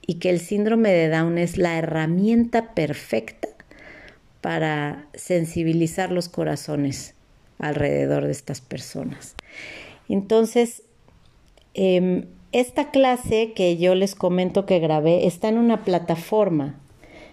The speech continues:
en línea, on demand, que se llama, que es que la puedes,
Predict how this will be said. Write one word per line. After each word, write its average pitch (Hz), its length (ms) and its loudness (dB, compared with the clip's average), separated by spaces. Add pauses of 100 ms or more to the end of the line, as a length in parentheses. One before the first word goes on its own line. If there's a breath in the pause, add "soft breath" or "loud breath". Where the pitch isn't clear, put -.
(120 loud breath)
en 170 240 6
línea, 185 540 4 (180)
on 180 260 4
demand, 180 600 2 (280)
que 160 100 -4
se 160 220 -4
llama, 165 420 0
que 160 140 2
es 156 80 -2
que - 140 0
la 156 200 2
puedes, 165 520 0